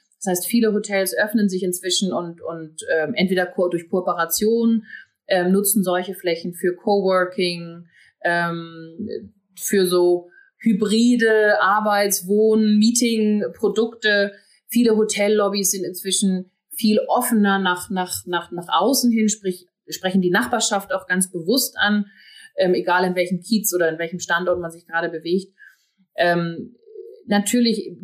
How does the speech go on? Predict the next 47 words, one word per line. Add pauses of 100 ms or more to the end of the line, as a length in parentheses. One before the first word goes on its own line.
(100)
ist
so
eine
Krise
immer, (120)
ne,
der
Zeitpunkt
auch,
wo
man
jedes,
jeder
sich, (220)
ähm, (180)
hinterfragen
muss. (460)
Und
das
Thema
der
Effizienz,
der
betrieblichen
Effizienz,
aber
auch
der
Flächeneffizienz (400)
hat
in
den
letzten
Monaten
bei (380)
fast
allen
eine
ganz
große
Rolle
gespielt.
Nicht
nur,
weil
es
um